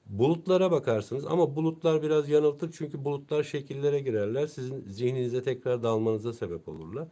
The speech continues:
Bir ağaca bakabilirsiniz, çiçeğe bakabilirsiniz. Durabildiğiniz kadar orada odaklı durun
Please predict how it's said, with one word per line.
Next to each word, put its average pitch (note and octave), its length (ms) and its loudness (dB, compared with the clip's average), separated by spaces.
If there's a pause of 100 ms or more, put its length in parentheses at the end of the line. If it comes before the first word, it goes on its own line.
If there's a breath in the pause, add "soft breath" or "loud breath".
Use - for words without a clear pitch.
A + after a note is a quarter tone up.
(500 soft breath)
Bir D#3+ 100 -6
ağaca F#3+ 400 8
bakabilirsiniz, D#2 840 -8 (120)
çiçeğe D#3+ 440 -4
bakabilirsiniz. F2 800 -8 (1160 loud breath)
Durabildiğiniz G3+ 720 4
kadar F3+ 260 -2
orada E3 260 2
odaklı D3+ 640 -2 (120)
durun C#3+ 300 -6